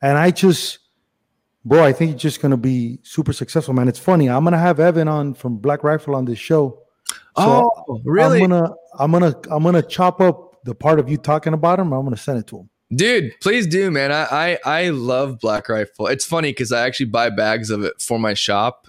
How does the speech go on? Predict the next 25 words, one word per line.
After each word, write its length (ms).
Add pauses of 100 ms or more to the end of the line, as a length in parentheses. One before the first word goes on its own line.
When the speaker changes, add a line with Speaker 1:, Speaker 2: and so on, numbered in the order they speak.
(120)
Speaker 2:
And 120
when 100
people, 160
Speaker 1:
Really? 200 (200)
Speaker 2:
customers 380
come 200
in, 60
I'm 120
like, 180 (160)
"Have 100
you 60
heard 100
Black 240
Rifle?" 380 (100)
And 80
they're 80
like, 160 (160)
"No." 180
I'm 80
like, 140 (100)
"Let 140
me 80
make 220
you 80
some." 260